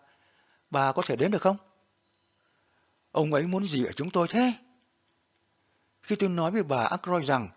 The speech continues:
tôi chỉ là người thừa hành của ông Pogot thôi, và cũng như bà ta, tôi không biết gì cả,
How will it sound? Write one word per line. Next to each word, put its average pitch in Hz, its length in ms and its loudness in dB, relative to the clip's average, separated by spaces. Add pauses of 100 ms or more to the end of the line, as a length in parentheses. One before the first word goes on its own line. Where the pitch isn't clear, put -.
(280)
tôi 175 240 2
chỉ 101 260 -4
là 107 120 -4
người 120 160 -4
thừa 120 160 -6
hành 110 240 -4
của 104 100 -6
ông 139 120 -4
Pogot 151 340 -2
thôi, 139 220 0 (460)
và 135 200 2
cũng 185 260 -2
như 202 120 2
bà 139 140 2
ta, 185 280 -2 (800)
tôi 147 200 2
không 151 260 -2
biết 196 140 -2
gì 120 160 -4
cả, - 240 -2